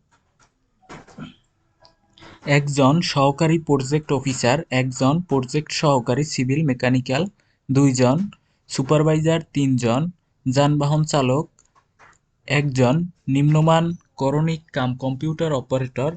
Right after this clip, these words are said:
একজন, নিরাপত্তা প্রহরী দুইজন, ফায়ারম্যান দুইজন, কুক দুইজন, শ্রমিক ওয়েল্ডার ত্রিশ জন, শ্রমিক ফিটার দশ জন, শ্রমিক পাইপ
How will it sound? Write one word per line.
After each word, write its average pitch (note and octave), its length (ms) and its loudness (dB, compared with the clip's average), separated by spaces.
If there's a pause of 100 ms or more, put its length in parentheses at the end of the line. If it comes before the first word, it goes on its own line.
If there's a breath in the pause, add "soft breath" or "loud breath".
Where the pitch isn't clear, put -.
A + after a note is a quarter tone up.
একজন, C3 500 0
নিরাপত্তা C#3 520 -4
প্রহরী B2+ 560 -2
দুইজন, C3 500 0 (920 soft breath)
ফায়ারম্যান D3 640 4
দুইজন, C3+ 460 0 (420)
কুক D3 280 2 (140)
দুইজন, C3 540 0 (320)
শ্রমিক D3 600 2 (840)
ওয়েল্ডার D3 460 4 (600)
ত্রিশ D3+ 300 2
জন, B2+ 200 2 (220)
শ্রমিক C#3+ 520 0 (160)
ফিটার C3+ 460 -2 (300)
দশ C3+ 220 0 (120)
জন, C3 180 0 (100)
শ্রমিক C#3+ 480 -2 (120)
পাইপ C3+ 200 -2